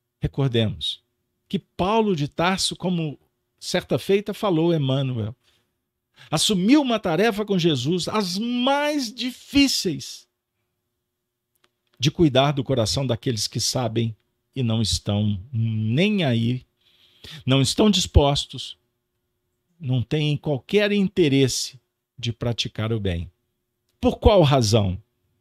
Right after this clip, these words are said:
Porque ele foi também um estudante da Torá.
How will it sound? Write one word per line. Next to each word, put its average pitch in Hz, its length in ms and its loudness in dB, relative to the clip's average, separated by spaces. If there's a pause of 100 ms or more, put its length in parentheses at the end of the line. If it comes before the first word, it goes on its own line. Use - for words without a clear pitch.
(1120)
Porque - 300 -8
ele 127 560 0 (1300)
foi 190 340 4
também 123 600 0 (1900)
um 143 100 0
estudante 143 720 0
da 104 140 -4
Torá. 87 420 -4